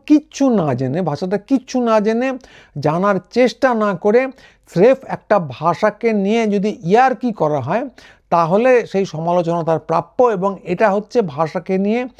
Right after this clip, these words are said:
ইয়ার্কি করার নমুনা। এবং বারবার এটা উনি করেন, ওরা করেন এবং পার পেয়ে যান।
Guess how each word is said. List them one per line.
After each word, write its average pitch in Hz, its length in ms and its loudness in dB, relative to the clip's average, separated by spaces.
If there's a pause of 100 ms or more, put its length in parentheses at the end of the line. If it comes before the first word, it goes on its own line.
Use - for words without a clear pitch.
(340)
ইয়ার্কি 220 680 2
করার 185 420 2
নমুনা। 160 460 -2 (440)
এবং 180 260 0
বারবার 196 480 2
এটা 226 180 0
উনি 202 240 0
করেন, 214 480 2
ওরা 170 280 0
করেন 220 500 2 (300)
এবং 180 300 0 (120)
পার 196 200 2
পেয়ে 123 260 -4
যান। 127 180 -12